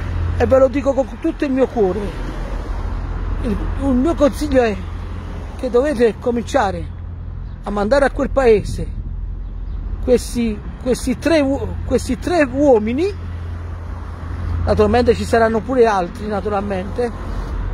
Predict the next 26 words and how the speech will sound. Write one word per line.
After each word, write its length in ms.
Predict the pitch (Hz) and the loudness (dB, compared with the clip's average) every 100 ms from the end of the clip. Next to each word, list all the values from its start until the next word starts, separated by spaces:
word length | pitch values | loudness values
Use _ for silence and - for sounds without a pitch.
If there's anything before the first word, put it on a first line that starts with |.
| - - | -4 0
Per 140 | 403 392 | 4 6
adesso 400 | 370 381 - 330 | 6 4 0 -2
vi 80 | |
ho 100 | 330 | 0
menzionato 560 | 311 302 277 294 302 277 | 0 2 0 0 0 0
questi 300 | 285 269 294 | -2 0 0
primi 240 | 285 294 | 0 0
tre, 280 | 277 370 233 156 - - - - - - - - - - - - - - - - - - - - | 2 4 4 2 -8 -10 -10 -10 -10 -10 -8 -8 -6 -6 -4 -2 -2 0 0 0 -2 -2 -2 -2
ma 180 | - 285 - - - - | 2 2 0 -4 -6 -4
vi 100 | 285 | 2
assicuro 440 | 285 - 254 381 | 2 2 0 2
che 340 | 403 226 208 285 | 2 -2 -2 -2
ce 140 | - | 0
ne 80 | 269 | -2
sono 280 | - 277 277 - | -2 0 0 0
altri 360 | 339 285 302 | 0 0 0
ancora 320 | 294 - 294 | -2 0 -2
gatekeepers 1000 | 233 - 262 - 254 208 - 285 - 302 247 - - - - - - - - - - - | 0 -2 -6 -6 -8 -2 2 2 0 -6 -6 -10 -12 -14 -14 -14 -14 -14 -12 -10 -8 -2
che 140 | - | 0
vi 100 | 294 | 0
dicono: 340 | 302 277 262 294 | 2 4 4 2
"Letizia, 480 | 330 359 349 - | 2 2 2 2
abbiamo 280 | 302 311 285 | 2 2 2
fatto 200 | 285 294 | 2 0
questo, 600 | 320 339 302 - - 285 | -2 0 0 -2 -2 -2
Donaldino 1200 | 247 277 269 277 247 370 339 294 277 262 254 240 | -2 -2 0 -2 2 4 4 0 0 0 0 0